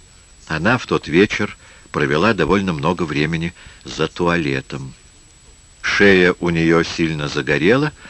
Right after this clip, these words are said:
и она никак не могла решить, запудрить её или смириться с этой цыганской смуглостью.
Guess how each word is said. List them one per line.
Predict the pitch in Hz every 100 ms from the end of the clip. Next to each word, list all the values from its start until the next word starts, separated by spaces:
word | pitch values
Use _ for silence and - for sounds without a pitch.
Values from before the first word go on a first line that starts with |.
| - - -
и |
она | - 76 85
никак | 90 - 143 -
не | 143
могла | 143 107 127
решить, | 131 - 113 120 - - - - -
запудрить | - 67 71 - 139 165 165 -
её | 139 135 131 120 - - - - -
или | 101 139 127
смириться | 117 - 92 90 117 131 - 92
с | -
этой | 82 78
цыганской | 69 - 87 80 76 67 - 76
смуглостью. | - 85 69 67 - 71